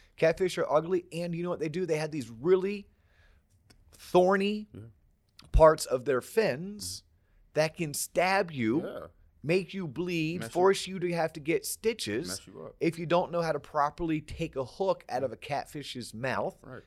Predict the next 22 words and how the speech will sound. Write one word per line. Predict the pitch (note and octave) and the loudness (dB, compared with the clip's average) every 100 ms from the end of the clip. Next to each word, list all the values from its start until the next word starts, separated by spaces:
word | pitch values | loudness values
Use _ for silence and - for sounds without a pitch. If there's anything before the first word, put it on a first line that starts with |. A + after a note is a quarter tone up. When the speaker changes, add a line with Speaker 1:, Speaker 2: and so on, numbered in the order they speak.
| - | -4
Speaker 1:
And | |
by | D#3 F3+ | 2 4
the | |
way, | F#3 | 4
it's | F3+ D#3 | 0 0
not | D#3+ | -2
the | E3 | 0
whiskers, | E3+ E3+ - D#3+ C#3+ | 0 -2 -2 -6 0
ladies | D3 C3 | -2 -2
and | C#3 | -2
gentlemen. | C#3+ C#3 D3+ D#3+ _ _ _ _ | 0 0 -2 -6 _ _ _ _
The | E3 | 2
whiskers | D#3+ G#3 - F#3 | 8 8 6 0
do | C3 E3 | 2 4
not | E3 D3+ | 6 6
bite. | C#3+ C#3+ A#2+ F2+ F2 | 8 8 8 -2 -16
Speaker 2:
Mm. | D#2+ D#2+ _ _ - | -16 -20 _ _ 0
Speaker 1:
It's, | D#3+ D#3 - _ | 0 0 -6 _
it's | C#3 D3 - | -4 -2 -6
the, | C#3+ C3+ | -4 -4
the | A#2+ | -4
pins | A2+ - F#3 F#3+ F3+ F3 | -6 -2 0 0 -4 -8